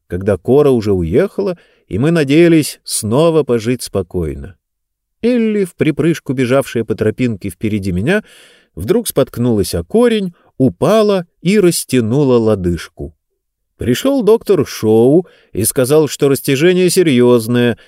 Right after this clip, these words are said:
но что Элли, вероятно, сможет передвигаться нормально уже примерно через неделю. Тогда Элли послала за Гретой. Возражать я не мог.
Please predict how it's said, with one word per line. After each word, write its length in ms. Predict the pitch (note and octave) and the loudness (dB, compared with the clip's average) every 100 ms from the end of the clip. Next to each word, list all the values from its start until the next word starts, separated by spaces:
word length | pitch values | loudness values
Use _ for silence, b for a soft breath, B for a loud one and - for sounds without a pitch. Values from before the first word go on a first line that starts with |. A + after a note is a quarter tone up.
| b | b
но 160 | A#2 B2 | -4 -2
что 240 | - C3 - | 0 -2 0
Элли, 340 | B3+ B3+ G#3+ | -2 0 -2
вероятно, 560 | F3+ F3+ F#3+ A3 - F3 | 0 2 2 0 -2 -6
сможет 460 | - C#3+ F#3+ E3 - | -4 -2 0 -2 -4
передвигаться 680 | B2 G#2+ G#2+ A2+ G#2 - | -4 -2 0 0 -2 -4
нормально 520 | F#2 G2 F#3 B3+ A#3 | -4 -2 -2 -2 -4
уже 180 | C#3+ G3 | -4 -4
примерно 580 | - G#2+ A#2 D3 C3 G2+ | -4 -4 -2 -2 -2 -6
через 440 | - G#2+ A#2+ F#2+ | -2 0 0 -2
неделю. 560 | F2+ D#2 C#2 C2 D2+ - _ _ _ - | -4 -8 -8 -10 -10 -16 _ _ _ -12
Тогда 480 | G2+ A2 A#2+ A#2+ - B2 | -6 0 2 2 2 0
Элли 460 | B2 C3 D3 D3 b b b | 2 2 0 -2 b b b
послала 640 | G#2 G#2 F#2 A2+ B2+ C3+ | -6 -4 -2 0 2 0
за 160 | B2+ C3+ | 0 -2
Гретой. 800 | A2+ G#2 G2 - F#2+ F#2+ _ _ _ - | -2 0 0 -2 -10 -10 _ _ _ -8
Возражать 580 | G2+ C#3+ G3 B3+ A#3+ | -2 0 0 -2 -4
я 160 | G#2+ C3 | -2 -4
не 120 | G2 | -4
мог. 400 | C2 A1+ _ - | -10 -16 _ -20